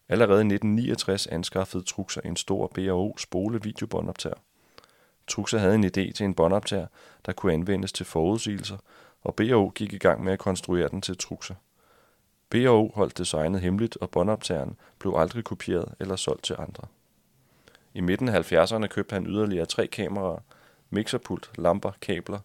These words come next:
og en transportabel kameraudrustning, som ikke engang Danmarks Radio havde, men som de lånte af Truxa et par gange. Her har Truxa taget opstilling bag kameraet.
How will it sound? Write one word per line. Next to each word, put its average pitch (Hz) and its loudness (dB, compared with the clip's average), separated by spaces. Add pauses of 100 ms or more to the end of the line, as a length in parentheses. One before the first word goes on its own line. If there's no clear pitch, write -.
(300)
og - -2
en 90 -2
transportabel 98 -2
kameraudrustning, 87 -4 (340)
som 92 0
ikke 92 2
engang 92 2
Danmarks 95 2
Radio 87 0
havde, 90 -4 (320)
men 92 -6
som 92 -4
de 92 -6
lånte 87 -2
af 90 -8
Truxa - -6
et 90 -2
par 90 -4
gange. 73 -4 (1200)
Her 104 2
har 110 -2
Truxa 98 -4
taget 104 2
opstilling 92 -2 (120)
bag 85 -2
kameraet. 85 -8